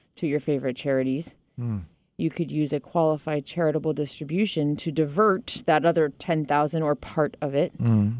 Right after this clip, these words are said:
Speaker 1: directly to the charities.
Speaker 2: Right.
Speaker 1: And then that portion that you give directly to the charity doesn't have income tax on it.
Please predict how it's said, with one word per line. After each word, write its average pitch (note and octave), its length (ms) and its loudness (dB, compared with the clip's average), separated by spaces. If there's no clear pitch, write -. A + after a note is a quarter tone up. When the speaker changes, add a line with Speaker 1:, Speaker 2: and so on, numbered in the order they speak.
Speaker 1:
directly G#3 480 4
to D#3+ 160 -2
the D3+ 80 -4
charities. D3 580 -4
Speaker 2:
Right. A2 200 4
Speaker 1:
And F3+ 120 4
then D#3+ 240 2
that D#3+ 320 4
portion F3 480 0
that D#3+ 160 -2
you D#3 80 -4
give D#3+ 280 2
directly D3+ 460 0
to D#3 120 -2
the D3+ 80 -2
charity D3+ 460 -4
doesn't D3+ 280 2
have D#3 160 -4
income G#3 260 0
tax - 440 -18
on A#2 180 -4
it. B2+ 80 -10